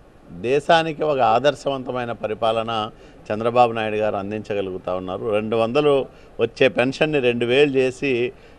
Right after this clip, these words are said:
ఇంకా దాన్ని మూడు వేల రూపాయలు చేస్తామని చెప్తా ఉన్నారు ఇప్పుడు. అట్లాగే పసుపు కుంకుమ కింద ప్రతి అక్కా చెల్లెలకి పదివేల రూపాయల ప్రకారం రెండు సార్లు ఇచ్చాం. భవిష్యత్తులో అది ఇంకా కొనసాగుతుంది.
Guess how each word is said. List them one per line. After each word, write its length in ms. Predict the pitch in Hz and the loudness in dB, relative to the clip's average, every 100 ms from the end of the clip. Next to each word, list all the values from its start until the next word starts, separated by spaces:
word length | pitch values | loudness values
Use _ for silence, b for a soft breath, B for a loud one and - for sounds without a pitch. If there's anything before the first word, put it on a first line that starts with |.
| - | -10
ఇంకా 420 | 127 151 202 208 | -6 6 8 8
దాన్ని 320 | 175 160 160 | 6 2 0
మూడు 280 | 151 143 139 | -4 -4 0
వేల 160 | 139 135 | 0 -2
రూపాయలు 380 | 127 139 139 123 | -2 -2 0 -2
చేస్తామని 420 | 123 - 113 113 | -4 -6 -8 -6
చెప్తా 300 | 104 - 107 | -8 -2 0
ఉన్నారు 240 | 98 85 80 | 0 -2 -8
ఇప్పుడు. 400 | - - - - - | -10 -16 -20 -16 -14
అట్లాగే 360 | 98 147 160 | 2 4 4
పసుపు 480 | 165 131 - 170 170 | 2 0 -2 -2 -2
కుంకుమ 320 | 151 151 131 143 | -2 -6 -6 -6
కింద 240 | 143 143 147 131 127 B - - | -4 2 6 6 4 B -12 -2
ప్రతి 260 | 123 135 | -2 2
అక్కా 320 | 131 113 - 160 | 0 2 4 4
చెల్లెలకి 840 | 156 139 143 139 127 147 131 - B B B - - - - - - - - | 2 -2 0 -2 0 0 0 -2 B B B -20 -20 -20 -20 -20 -20 -20 0
పదివేల 400 | 127 147 160 185 | 4 6 6 6
రూపాయల 340 | 180 165 160 151 | 6 4 4 4
ప్రకారం 500 | 151 135 139 139 139 | -2 0 0 0 2
రెండు 240 | 123 135 | 2 2
సార్లు 320 | 135 143 135 | 4 4 2
ఇచ్చాం. 340 | 113 - 73 78 | -4 -8 -10 2
భవిష్యత్తులో 560 | 131 170 202 180 170 | 4 6 4 2 2
అది 140 | 165 147 | 2 2
ఇంకా 200 | 131 139 | -2 -4
కొనసాగుతుంది. 840 | 135 127 135 165 139 - 85 73 | -4 -6 4 4 4 -4 -14 -16